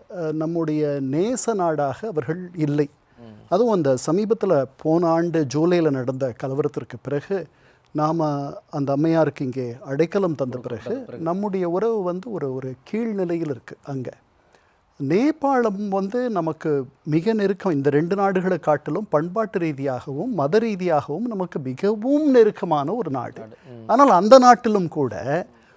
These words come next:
Speaker 1: உங்களுக்கு இந்த மன்னராட்சி முடிஞ்ச பிறகு, மன்னராட்சி விழுந்த பிறகு, அஹ், உங்களுக்கு இடதுசாரி மாவோயிஸ்டுகள் அவர்கள் தலை தூக்கிய பிறகு, அஹ், நமக்கு அவர்களோடு பெரிய சீரான ஒரு உறவு இருப்பதாக எனக்கு தோன்றவில்லை.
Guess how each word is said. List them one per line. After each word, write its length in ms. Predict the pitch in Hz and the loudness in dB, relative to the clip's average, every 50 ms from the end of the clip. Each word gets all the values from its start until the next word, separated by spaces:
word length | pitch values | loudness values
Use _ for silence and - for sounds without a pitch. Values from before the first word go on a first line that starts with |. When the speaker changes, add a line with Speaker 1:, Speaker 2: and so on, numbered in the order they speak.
| _ _ | _ _
Speaker 1:
உங்களுக்கு 440 | _ 165 165 170 170 160 151 - 160 | _ 0 2 2 2 0 0 -2 -2
இந்த 220 | 147 131 131 143 165 | -2 0 0 0 2
மன்னராட்சி 440 | 208 233 240 254 247 240 - - 196 | 2 2 2 2 -2 -2 -4 -6 -2
முடிஞ்ச 300 | 156 151 151 165 165 185 165 | -2 -2 -2 -2 -4 -4 -2
பிறகு, 340 | - 147 117 104 - - - - _ _ _ _ _ _ _ - | -2 -4 -4 -4 -12 -18 -20 -20 _ _ _ _ _ _ _ -10
மன்னராட்சி 480 | 135 131 139 151 165 160 - - - 135 | -6 -6 -2 0 0 0 -2 -2 -6 -6
விழுந்த 340 | 123 131 147 180 175 202 190 | -4 0 0 2 2 2 0
பிறகு, 560 | - 127 - - - - 76 80 104 117 127 _ _ _ _ _ _ _ _ _ _ _ _ | 0 -4 -10 -10 -14 -14 -14 -12 -12 -14 -16 _ _ _ _ _ _ _ _ _ _ _ _
அஹ், 40 | - | -6
உங்களுக்கு 800 | 156 156 147 147 151 147 147 127 - 147 139 135 135 135 131 131 | -4 -2 -2 -2 -2 -2 -4 -2 -2 -2 -2 -2 -2 -4 -4 -2
இடதுசாரி 960 | 139 151 165 196 208 220 196 - - 180 170 170 160 156 151 151 151 151 156 143 127 127 | -2 0 0 0 -2 -2 -4 -2 0 0 0 0 0 0 -2 -2 -2 -4 -6 -6 -4 -2
மாவோயிஸ்டுகள் 920 | 135 147 165 185 190 196 185 175 156 - - - 151 - 143 131 123 127 - - | 0 2 2 4 4 4 4 4 2 0 -4 -8 -4 -2 -2 -2 -2 -6 -8 -6
அவர்கள் 400 | - 143 131 151 143 - 151 139 | -4 -2 -2 -2 -2 -2 -8 -6
தலை 280 | - - 143 147 175 190 | -4 -4 -2 -2 -2 -2
தூக்கிய 380 | - 196 180 - - 170 139 - | -2 -4 -6 -4 -4 -6 -6 -6
பிறகு, 560 | - 95 71 - - - - 120 131 147 - - - _ _ _ _ _ _ _ _ _ _ _ - | -6 -14 -14 -14 -12 -8 -8 -6 -6 -8 -10 -14 -20 _ _ _ _ _ _ _ _ _ _ _ -10
அஹ், 160 | 247 214 202 | -6 -4 -2
நமக்கு 400 | 190 185 190 202 220 214 - - | -2 0 0 0 -2 -2 0 0
அவர்களோடு 520 | 196 185 185 170 - 202 202 220 240 220 220 | 0 0 0 -4 -2 0 0 0 0 -2 -4
பெரிய 400 | - - 185 208 220 220 226 196 | -4 -4 -4 -4 -4 -4 -4 -4
சீரான 540 | - - - 190 202 196 190 196 196 196 180 | -4 -6 -6 -6 -4 -2 -2 -2 -2 -2 -2
ஒரு 180 | 156 151 151 | -2 -2 -2
உறவு 240 | 139 151 156 160 156 | 0 0 0 0 0
இருப்பதாக 540 | 151 143 135 - 135 127 123 120 - - 208 | -2 -4 -4 -8 -10 -8 -8 -12 -10 -10 -10
எனக்கு 260 | 226 175 - - 156 - | -10 -10 -10 -12 -12 -8
தோன்றவில்லை. 540 | - 139 139 135 139 127 101 92 90 - | -4 -4 -4 -4 -4 -6 -8 -10 -16 -20